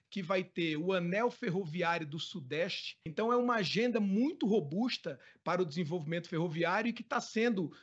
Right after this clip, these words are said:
é, é, muito embasada nesses recursos que nós estamos reavendo aí das renovações antecipadas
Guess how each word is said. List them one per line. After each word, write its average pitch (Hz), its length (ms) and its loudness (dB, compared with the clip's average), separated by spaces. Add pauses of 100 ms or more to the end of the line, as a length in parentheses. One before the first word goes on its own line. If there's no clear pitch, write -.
(120)
é, 139 600 -2
é, 131 240 -10
muito 214 600 2
embasada 175 840 2 (220)
nesses 202 440 0
recursos 196 640 -2
que 190 120 -4
nós 190 240 -2
estamos 185 440 -4
reavendo 156 640 0
aí 156 140 0
das 151 180 -4
renovações 160 640 -4
antecipadas 190 880 -2